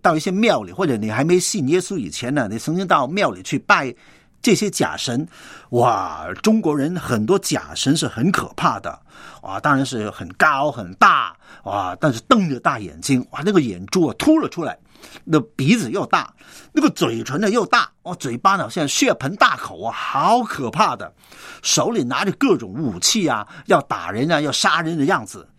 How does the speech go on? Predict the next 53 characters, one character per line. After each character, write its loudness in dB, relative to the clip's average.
有 2
很 -4
多 -2
神 0
是 -4
这 2
样 2
的， -4
呃， 0
在 2
印 0
度 0
也 -4
是， -2
很 -2
多 0
国 2
家 0
的 -6
那 -2
些 -2
假 2
神 -4
都 6
是， -2
呃， 0
稀 4
奇 0
古 -2
怪， 2
呃， 4
很 -2
凶 0
巴 4
巴 0
的。 -6
但 4
是 -4
我 -4
们 -2
的 0
这 4
位 2
神 -2
呢， 0
是 -4
父 2
亲， -2
我 -6
们 -4
的 -2
爸 0
爸， -14